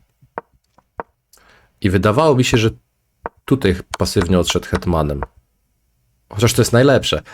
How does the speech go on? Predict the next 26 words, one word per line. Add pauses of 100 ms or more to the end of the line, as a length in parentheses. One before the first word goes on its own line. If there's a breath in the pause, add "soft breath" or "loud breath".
(180 loud breath)
Ale
ja
zastanawiałem
się,
czy
to
nie
był
moment
jeszcze,
o, (640)
taki
na,
na,
na... (1000)
Chociaż
tutaj
nie
może
wziąć,
bo
podchodzi
pod
związanie,
więc (340)
nawet.